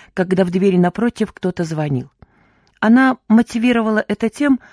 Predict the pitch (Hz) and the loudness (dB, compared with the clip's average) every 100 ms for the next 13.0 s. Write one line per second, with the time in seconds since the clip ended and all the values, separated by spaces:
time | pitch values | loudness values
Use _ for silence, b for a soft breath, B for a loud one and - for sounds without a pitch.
0 | B B B - 233 233 - 233 - 285 | B B B -6 -2 -2 -2 -4 -2 0
1 | 233 185 214 185 240 214 226 - - 175 | 0 0 -2 2 2 2 -4 -8 -10 -2
2 | 208 214 208 190 160 127 - - - _ | 0 4 2 2 -2 -4 -10 -16 -20 _
3 | _ _ _ _ 127 160 151 139 - 135 | _ _ _ _ -4 -2 0 -2 -6 -6
4 | 170 - 170 127 - b b b 151 185 | -6 -6 -6 -6 -12 b b b 0 0
5 | - 165 - 190 - 160 - 220 - 190 | 0 -8 -4 -4 -4 -8 -6 -8 -4 -4
6 | - b 190 - 170 202 190 185 160 147 | -4 b -2 -2 -4 -2 0 -2 -2 -2
7 | 180 - 247 233 196 - 156 131 117 - | -2 -2 -2 -2 -4 -2 0 0 -2 -10
8 | 98 _ _ _ _ _ _ - 165 160 | -16 _ _ _ _ _ _ -8 -4 -4
9 | - 156 156 b b b 156 - 160 156 | -2 -2 -4 b b b -6 -2 0 2
10 | 165 - 156 151 165 - 262 190 - - | 0 -2 -8 -4 -4 -2 -2 -2 -4 -10
11 | 151 - 143 - - - 147 - 160 151 | -8 -4 -4 -6 -12 -8 -8 -4 -4 -2
12 | 131 135 135 135 156 151 135 120 117 113 | -4 -4 -4 -2 -4 -2 -4 -2 -6 -6